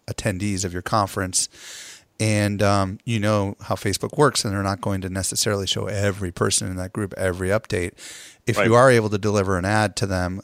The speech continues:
Speaker 1: reminding them of a sale that's ending or something, that probably would be smart. And I would venture to guess Facebook probably does allow you to do that. I wouldn't be surprised if they allow you to target other people's groups. <laughs>
Speaker 2: <laughs> Well, yeah, I, I,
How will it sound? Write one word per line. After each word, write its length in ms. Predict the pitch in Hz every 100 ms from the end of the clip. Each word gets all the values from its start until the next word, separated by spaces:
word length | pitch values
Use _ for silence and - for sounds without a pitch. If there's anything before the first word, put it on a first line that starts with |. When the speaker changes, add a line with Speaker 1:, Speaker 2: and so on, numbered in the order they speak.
| -
Speaker 1:
reminding 460 | 104 95 101 98
them 140 | 92 92
of 120 | 90
a 60 | 92
sale 260 | - 113
that's 200 | 104 92
ending 260 | 95 87 87
or 100 | 90
something, 400 | - 87 87 90
that 260 | 92 98 -
probably 440 | - 92 92 92
would 180 | 90 87
be 300 | 90 87 90
smart. 480 | - - 98 90 87
And 100 | 87
I 60 |
would 160 | 87 87
venture 320 | 85 104 101
to 80 | 92
guess 400 | 95 85 - - - _ _ _ _ _
Facebook 440 | 110 95 - 92
probably 400 | - 151 123 107
does 180 | 95 92
allow 220 | 92 87
you 160 | 82 82
to 80 | 78
do 180 | 87
that. 220 | 80 80 - - - - - -
I 100 | 151
wouldn't 180 | 180 127
be 60 |
surprised 380 | 117 117 120 110
if 80 | 113
they 100 | 117
allow 180 | 104 107
you 100 | 107
to 80 |
target 300 | 104 127 131
other 140 | 151 143
people's 320 | 120 98 92
groups. 340 | - 87 - - - - - -
<laughs> 800 | 202 240 - - 120 175 147 175
Speaker 2:
<laughs> 460 | - - - -
Well, 480 | 131 147 180 180 - 135
yeah, 420 | 160 233 147 135
I, 200 | 147
I, 60 | 127